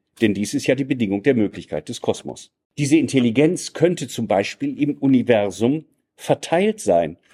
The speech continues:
und den Kräften der Natur selbst innewohnen, so wie das die Materie selbst transzendierende Leben der Materie,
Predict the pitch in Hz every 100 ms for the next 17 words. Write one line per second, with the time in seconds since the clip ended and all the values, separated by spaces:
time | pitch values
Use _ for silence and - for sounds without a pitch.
0 | _ _ 151 147 156 - 202 196 - 151
1 | 147 139 127 - 196 143 135 180 - -
2 | - 170 110 92 87 87 80 _ _ _
3 | _ _ _ - 107 131 135 123 127 117
4 | - 123 120 - 202 185 151 120 151 170
5 | - 151 135 - 143 117 165 143 127 135
6 | 185 160 98 90 87 80 95 82 80 85